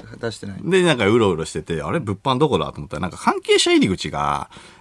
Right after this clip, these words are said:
Speaker 2: あの、来ちゃって、もう、
Speaker 1: はいはい。
Speaker 2: 花の、もうなんかすぐそばに、か-、関係者入り口だったのね。
Speaker 1: うん。
Speaker 2: で、
Speaker 1: あ、まだ飯塚くんにはバレてないんだ。呼ばれて。
Speaker 2: バレてない、バレてない。
Speaker 1: うん。
Speaker 2: まだバレてない。
Speaker 1: そうだね。
Speaker 2: このラジオ聞かれたらバレる。
Speaker 1: <laughs> うん。そっ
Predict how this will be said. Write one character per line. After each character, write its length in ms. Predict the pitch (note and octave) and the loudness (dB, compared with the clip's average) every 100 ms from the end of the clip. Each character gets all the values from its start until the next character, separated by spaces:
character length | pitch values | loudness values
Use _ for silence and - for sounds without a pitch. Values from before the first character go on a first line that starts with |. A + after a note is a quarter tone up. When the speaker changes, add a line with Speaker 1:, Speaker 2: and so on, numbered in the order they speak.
| _ _ | _ _
Speaker 2:
あ 200 | - E2 | 0 0
の、 180 | D#2 D2+ | 0 -6
来 140 | - | -2
ち 80 | - | 0
ゃ 40 | E2+ | 0
っ 60 | |
て、 260 | - E2 D#2+ | -2 -8 -6
も 180 | E2 B2 | -6 -4
う、 20 | |
Speaker 1:
は 60 | A#2+ | -4
い 20 | |
は 140 | A2+ | 0
い。 20 | |
Speaker 2:
花 260 | G#2 C#3+ F3 | 4 6 6
の、 300 | D#3 E3+ E3 | 4 2 4
も 280 | E3+ A2+ D#2 | 2 2 0
う 20 | |
な 100 | F#2+ | -4
ん 40 | |
か 180 | E2+ C#2 | -4 -6
す 160 | - B3+ | -6 -4
ぐ 80 | C3+ | -2
そ 140 | G#2 | 0
ば 120 | F2+ | -2
に、 160 | D2+ D2 | -4 -10
か-、 160 | - B2 | -12 -6
関 140 | - F3+ | 0 2
係 100 | G#3 | 4
者 100 | G3+ | 4
入 100 | F#3+ | 4
り 40 | |
口 80 | - | 0
だ 80 | D2+ | -10
っ 40 | |
た 100 | - | -10
の 320 | D3 A3+ A#2+ | -8 -6 -6
ね。 80 | A2+ A2 - - | -8 -10 -18 -4
Speaker 1:
う 60 | F3 | 4
ん。 20 | |
Speaker 2:
で、 200 | F3+ E3+ - | 4 4 0
Speaker 1:
あ、 120 | A3+ | 2
ま 60 | |
だ 80 | A#3 | 4
飯 200 | E3+ G3+ | 2 0
塚 180 | - G#3+ | -2 0
く 100 | G#3+ | 2
ん 40 | |
に 80 | G3 | 4
は 40 | D3+ | 6
バ 140 | D#3+ | 4
レ 80 | D#3+ | 4
て 100 | G#2+ | 0
な 140 | A2+ | 0
い 40 | G#2 | -2
ん 20 | |
だ。 80 | G#2+ - - | -8 -18 -12
呼 80 | G2+ | -8
ば 120 | G2+ | -8
れ 60 | G#2 | -4
て。 60 | |
Speaker 2:
バ 140 | C#3 B2 | 2 4
レ 60 | |
て 60 | F2+ | 2
な 60 | D#2+ | -4
い、 40 | |
バ 80 | D2+ | -6
レ 40 | |
て 60 | - | -8
な 80 | - | -16
い。 20 | - | -10
Speaker 1:
う 100 | B2+ A#2+ | -6 -4
ん。 40 | A2 | 4
Speaker 2:
ま 120 | C3+ | 6
だ 40 | G#2 | 6
バ 120 | F2 | 2
レ 40 | |
て 60 | E2 | 0
な 40 | |
い。 20 | |
Speaker 1:
そ 60 | C#3 | 0
う 0 | |
だ 40 | B2+ | 2
ね。 40 | |
Speaker 2:
こ 60 | D#3+ | 4
の 80 | F3 | 6
ラ 120 | G3 | 6
ジ 80 | E3+ | 4
オ 60 | |
聞 160 | - D#3 | 2 0
か 140 | F#3 | 2
れ 80 | F#3+ | 2
た 100 | C#4+ | 2
ら 80 | G#3+ | 2
バ 140 | F2+ | 2
レ 80 | D2+ | 0
る。 80 | - - - - - B2+ | -6 -10 -10 -10 -10 -10
Speaker 1:
<laughs> 580 | - - - B5+ - - | -2 2 2 2 0 2
う 80 | |
ん。 420 | C4 A#3+ A#3+ A3+ - G#3+ - A3 - F#3+ - | 2 2 0 -2 -4 -8 -6 -8 -8 -12 -4
そ 140 | |
っ 40 | F3+ | -2